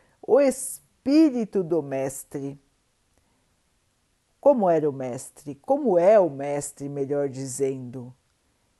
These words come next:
O Mestre é amor, é luz, é compaixão,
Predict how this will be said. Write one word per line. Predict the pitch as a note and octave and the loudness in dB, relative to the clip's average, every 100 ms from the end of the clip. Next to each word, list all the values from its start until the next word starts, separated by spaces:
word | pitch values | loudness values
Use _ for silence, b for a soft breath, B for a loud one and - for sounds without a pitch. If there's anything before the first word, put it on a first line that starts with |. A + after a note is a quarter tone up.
| _ - | _ -10
O | D3 | -8
Mestre | D#3 D#3 - D#3+ D3 | -4 -4 -4 -4 -2
é | |
amor, | C#3 C3+ C3 D#3 E3 D3 - _ _ | -2 -6 -6 -4 -2 -4 -6 _ _
é | D#3 | -4
luz, | D#3 D#3 E3+ G3 - - - - - - _ _ _ _ _ _ _ - | -2 -2 -4 -4 -8 -12 -14 -16 -18 -20 _ _ _ _ _ _ _ -6
é | E3 | -4
compaixão, | - E3 D#3 D#3 D3+ - - - B2 D3+ C#3 | -4 -8 -6 -6 -6 -10 -20 -16 -10 -10 -10